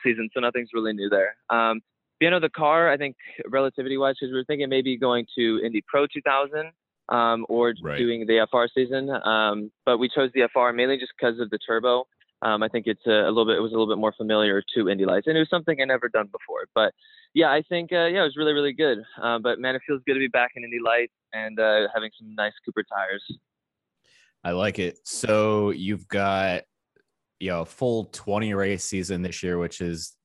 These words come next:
Speaker 2: uh, God, the longest Indy Lights c-, calendar I can remember in a while. You were at Saint Pete, and you mentioned kind of the, the nostalgia feel. Where else this year are you, are you really excited to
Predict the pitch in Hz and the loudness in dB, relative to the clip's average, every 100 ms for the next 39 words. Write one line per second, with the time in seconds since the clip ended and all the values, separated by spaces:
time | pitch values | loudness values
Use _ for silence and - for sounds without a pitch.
0 | - _ - 76 65 _ - 78 65 76 | -20 _ -18 -18 -18 _ -16 -14 -12 -6
1 | 82 87 87 - - _ _ _ _ _ | -4 -4 -4 -8 -12 _ _ _ _ _
2 | _ 87 87 87 85 - - - - - | _ -8 -4 -4 -4 -6 -14 -16 -20 -20
3 | - 95 87 87 82 85 87 95 85 85 | -10 -6 -6 -6 -4 -4 -6 -8 -8 -8
4 | 80 82 82 85 85 85 85 - _ _ | -8 -6 -4 -2 -2 -2 -4 -8 _ _
5 | _ _ _ - 98 104 117 117 107 - | _ _ _ -6 -2 2 4 4 2 0
6 | 110 107 - 104 101 90 92 98 95 92 | -2 -4 -4 -2 -2 -2 -2 -4 -6 -8
7 | 98 92 87 87 85 80 80 82 - 90 | -6 -4 -2 -4 -6 -8 -10 -10 -4 -2
8 | 87 87 - 92 87 101 113 110 113 110 | -2 -6 -4 -2 -2 0 2 2 0 -2
9 | - 98 - 101 95 92 92 90 92 90 | -4 -4 -2 -2 0 0 0 -2 -2 -4
10 | 85 _ _ _ _ - 95 92 87 92 | -6 _ _ _ _ -6 -4 -4 -4 -2
11 | 95 92 87 - 92 87 82 - - 87 | 0 0 -2 -2 -2 -2 -6 -8 -6 -4
12 | 82 82 80 | -2 -4 -6